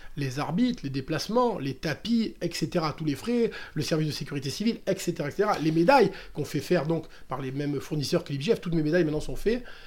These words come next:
par le même fournisseur que l'I B J F, et cetera. Donc tout ça a un coût. Et au championnat de France, donc on a eu neuf cents adultes et trois cents enfants. Donc je répète, euh, neuf cents avec les, les, les, les, les, les inscriptions limitées pour les blanches, les sélections blanches et bleues.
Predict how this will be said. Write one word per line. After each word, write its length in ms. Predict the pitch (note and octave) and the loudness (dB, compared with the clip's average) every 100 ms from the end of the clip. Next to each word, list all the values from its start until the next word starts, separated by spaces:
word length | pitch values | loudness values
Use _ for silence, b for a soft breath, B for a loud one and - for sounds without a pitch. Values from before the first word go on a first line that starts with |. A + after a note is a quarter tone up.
| B | B
par 120 | - C#3 | -6 0
le 60 | |
même 100 | E3 | 0
fournisseur 340 | F3 D#3+ - E3 | 2 -2 -2 -4
que 100 | D3+ | -2
l'I 120 | C#3 | -2
B 20 | |
J 140 | B2+ D#3+ | 0 -2
F, 80 | C#3+ | -2
et 40 | |
cetera. 300 | - A3 A#3+ | -6 -2 2
Donc 200 | F#3+ F3+ B B B | 4 2 B B B
tout 100 | - | 2
ça 160 | - B3 | 6 6
a 20 | |
un 60 | |
coût. 220 | G3+ E3+ - B B | 6 0 -4 B B
Et 40 | D#3+ | 6
au 80 | |
championnat 320 | F#3+ G3 F#3+ F3 | 6 6 4 2
de 40 | |
France, 180 | G3+ C4 | 2 2
donc 140 | G3 | 4
on 80 | F3+ | 6
a 80 | F3 | 8
eu 240 | D#3+ C3+ b b b b | 6 2 b b b b
neuf 220 | D#3+ G3 | 4 4
cents 260 | - G#3 E3 | 4 4 4
adultes 480 | E3 E3 C#4 - - b b b | 4 4 0 -2 -12 b b b
et 120 | G#3 | -2
trois 240 | G#3 - G3+ | 0 4 4
cents 200 | G#3+ F3+ | 4 0
enfants. 260 | F3 D#3 | 0 -2
Donc 160 | C3 C3 | -2 -2
je 80 | D3+ | 2
répète, 480 | E3 E3+ D3+ - - - - | 2 4 2 0 -12 -16 -10
euh, 180 | E3 C3 | -6 -4
neuf 200 | C3 C#3+ | -2 -2
cents 120 | - D#3+ D3+ | -2 -2 0
avec 220 | D3 C#3+ | -2 0
les, 120 | D3 | -2
les, 220 | C3 C3+ C3 | -2 -2 -2
les, 240 | C3 B2+ | -4 -6
les, 180 | A#2+ A#2+ | -6 -6
les, 160 | A#2+ A#2+ - | -6 -8 -10
les 520 | B2+ B2 B2 B2 B2+ | -8 -6 -6 -8 -6
inscriptions 320 | C3+ - - | -6 -4 -2
limitées 320 | D#3 D3+ C3+ E3 | 0 0 0 0
pour 160 | D3 | 0
les 80 | C3 | -2
blanches, 360 | C#3+ D#3 D#3 - | 0 0 0 -4
les 60 | |
sélections 380 | A#2 D3 B2+ C#3+ | -6 -6 -4 -6
blanches 240 | C3+ B2 | -6 -6
et 20 | C3+ | 0
bleues. 260 | F#3 B3+ | 2 2